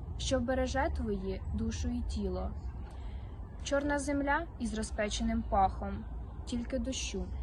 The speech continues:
а не крові хотіла. Ти, головне, повертайся до мами. Десь сивіють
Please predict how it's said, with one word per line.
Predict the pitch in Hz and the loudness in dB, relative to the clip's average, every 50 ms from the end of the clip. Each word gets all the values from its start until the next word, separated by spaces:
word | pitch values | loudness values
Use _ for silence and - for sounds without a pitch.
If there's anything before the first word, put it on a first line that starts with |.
| - - - | -4 -4 -4
а | 190 190 | -2 -2
не | 196 196 196 | -2 -2 -2
крові | - - 196 202 202 214 | -2 -2 -2 -2 -2 -2
хотіла. | 220 - 233 220 - - - 190 180 180 185 - - - - - - - - - - - - - - | -2 -4 -4 -4 -6 -6 -6 -4 -4 -4 -4 -6 -6 -6 -6 -6 -4 -4 -4 -4 -6 -6 -6 -8 -2
Ти, | - 262 262 | 0 0 2
головне, | 247 262 262 254 254 247 254 254 262 269 - - - - | 2 2 2 2 2 2 2 2 2 2 0 -2 -4 -4
повертайся | 233 214 214 214 - - 233 226 233 - - 262 | -4 -2 -2 -4 0 0 2 2 2 0 -2 -2
до | 233 233 262 | -2 0 0
мами. | 262 254 220 190 180 180 185 185 190 202 214 - - - - - - - - - - - - - | 2 2 2 0 0 -2 -2 -4 -4 -6 -6 -6 -8 -8 -6 -6 -6 -6 -6 -6 -8 -8 -8 -2
Десь | 214 247 269 262 - - | 0 2 2 2 0 -2
сивіють | - 277 262 247 262 294 320 330 294 226 185 180 - | -2 0 0 2 2 4 4 4 4 2 0 -2 -4